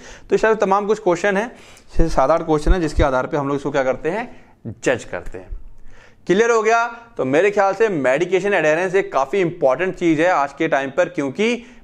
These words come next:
मेडिकेशन एडहेरेंस नहीं होगी तो बीमारी भी टाइम से सही नहीं होगी। ओके, ओके,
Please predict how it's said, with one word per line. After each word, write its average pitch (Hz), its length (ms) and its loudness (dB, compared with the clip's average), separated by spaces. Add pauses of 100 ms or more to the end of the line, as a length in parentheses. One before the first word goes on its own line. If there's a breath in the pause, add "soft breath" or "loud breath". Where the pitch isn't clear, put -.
मेडिकेशन 151 580 0
एडहेरेंस 151 680 -2 (140)
नहीं 160 340 0
होगी 156 380 2 (340 loud breath)
तो 147 60 0
बीमारी 120 460 0
भी 151 140 0
टाइम 113 280 -2
से 139 140 -4
सही 196 460 -2 (220)
नहीं 123 360 -2
होगी। 85 300 -12 (840 loud breath)
ओके, 226 340 2 (3500 soft breath)
ओके, 131 180 -2